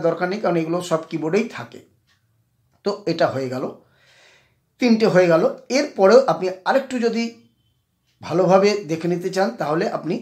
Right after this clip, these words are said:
কয়েকটা টোনগুলো দেখে নেবেন। টোন, কিবোর্ডের টোনগুলো, যেমন স্যাক্সোফোনের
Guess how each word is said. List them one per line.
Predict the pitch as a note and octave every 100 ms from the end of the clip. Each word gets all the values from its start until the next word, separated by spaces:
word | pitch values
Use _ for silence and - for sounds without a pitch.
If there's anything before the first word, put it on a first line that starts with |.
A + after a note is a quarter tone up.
| - -
কয়েকটা | F3 - G3+ -
টোনগুলো | A3+ B3 B3+ B3 A3+ F#3+
দেখে | D3 -
নেবেন। | C3 A2+ - _ _
টোন, | F#3 D3+ A2+ -
কিবোর্ডের | D#3 D3 E3 A3 A3
টোনগুলো, | D#3+ C#3+ B2+ B2
যেমন | C3 C#3+ D3 _
স্যাক্সোফোনের | - E3+ E3 G#3 G3+ G#3+ G#3